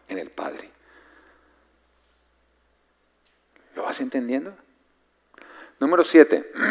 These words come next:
<clears throat> ¿Cómo recibe los cumplidos, o en su defecto, la ausencia de cumplidos? Tú haces algo y te aplauden,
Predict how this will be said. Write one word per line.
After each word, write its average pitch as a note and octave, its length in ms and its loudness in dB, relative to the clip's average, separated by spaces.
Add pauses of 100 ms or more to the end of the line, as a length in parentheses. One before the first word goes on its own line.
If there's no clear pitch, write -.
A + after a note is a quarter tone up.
(920)
<clears throat> - 1400 8
¿Cómo G3+ 560 10
recibe C3+ 640 6
los C3 240 0
cumplidos, A#2+ 880 -2 (1400)
o A2 80 -6
en G2 60 -6
su A2 140 -4
defecto, G2+ 500 2
la F#2+ 100 0
ausencia F#2 800 -6
de F#2 100 -8
cumplidos? - 640 -12 (1500)
Tú C3 120 6
haces C#3+ 260 4
algo E3 400 6 (320)
y - 80 -10
te G2+ 140 4
aplauden, E3 880 4